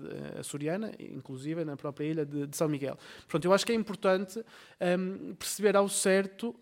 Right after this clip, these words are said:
no que é que se tem traduzido este diálogo também com o, o Governo Regional dos Açores, eh, e que medidas concretas é que há então neste plano de contingência, seja ao nível da República, portanto ao nível do Governo, seja também ao nível açoriano, onde temo, eh, este impacto será muito maior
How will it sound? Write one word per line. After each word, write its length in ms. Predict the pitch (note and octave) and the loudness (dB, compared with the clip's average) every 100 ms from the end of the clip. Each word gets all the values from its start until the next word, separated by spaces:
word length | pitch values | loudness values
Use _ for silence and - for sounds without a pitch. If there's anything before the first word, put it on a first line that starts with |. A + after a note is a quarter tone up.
| _ - | _ -2
no 180 | G3 | 0
que 120 | F#3+ G#3 | 2 2
é 40 | |
que 80 | G#3 | 2
se 60 | |
tem 100 | G#3 | -2
traduzido 420 | G3+ G3 E3 G3 G3+ | 0 -2 -2 0 0
este 200 | F#3+ - | -2 -2
diálogo 380 | F#3+ F#3 G3 | 0 2 0
também 260 | F#3+ G3 G3+ | -2 -2 -2
com 160 | G3+ G3+ | -2 -4
o, 240 | F#3 F#3 | -4 -6
o 20 | |
Governo 380 | E3 F3 G3 G3 | -2 0 0 0
Regional 420 | F#3 F3+ F#3+ F#3+ | -4 -4 0 0
dos 100 | F#3 G#3+ | -2 -8
Açores, 500 | G#3 G3+ G#3 G#3+ - _ _ _ _ _ - | -4 -4 -4 -8 -18 _ _ _ _ _ -8
eh, 180 | D#3 D#3 | -4 -2
e 120 | E3+ | -4
que 120 | - | -4
medidas 380 | F3 F3 G3 F3 | -2 -2 -2 -2
concretas 640 | - G3+ F3+ F#3 F#3+ D3+ | 0 -2 0 0 -2 -4
é 80 | C#3+ | -6
que 140 | C3+ D3 | -4 -4
há 40 | |
então 400 | D3+ D#3 E3 F#3 - - - - | -4 -4 -6 -6 -14 -20 -20 -6
neste 240 | E3+ E3+ | -4 -4
plano 240 | - F3 E3+ | -4 -4 -2
de 60 | |
contingência, 640 | - F3 F#3 F3 F#3 G3 F#3 | -4 -6 -4 -4 -4 -6 -10
seja 360 | - G3 D#3+ | -6 -4 -4
ao 60 | C3+ | -6
nível 240 | C#3+ C#3 | -6 -6
da 80 | B2+ | -8
República, 480 | B2+ D3 A3 D4 G3+ | -8 -8 -6 -6 -8
portanto 260 | - C#3+ C#3+ | -8 -8 -6
ao 40 | |
nível 160 | C#3+ D3 | -4 -4
do 80 | |
Governo, 300 | D3+ D#3+ F#3+ | -6 -6 -6
seja 340 | G#3 G#3 G#3+ G#3 | -4 -2 -2 -2
também 380 | G3 F3 F#3 G3 - - - | -2 0 -2 -4 -16 -20 2
ao 100 | D#3+ | 4
nível 300 | F3+ F3 E3+ | 6 4 4
açoriano, 580 | E3 F3+ E3+ F3 F#3+ G3 | 2 0 0 2 0 2
onde 280 | F3+ F3+ D#3+ | 2 2 -2
temo, 520 | F#3 F#3 F#3 G3 G#3 - | 2 4 4 0 -4 -4
eh, 220 | D#3 D3+ | -2 0
este 280 | E3 E3 E3+ | 0 0 -2
impacto 360 | D#3+ E3 E3 | 2 2 2
será 280 | - E3+ E3 | -6 0 0
muito 340 | E3 F#3+ F#3+ F3 | 2 2 0 0
maior 420 | D#3+ D#3 E3 | 2 4 2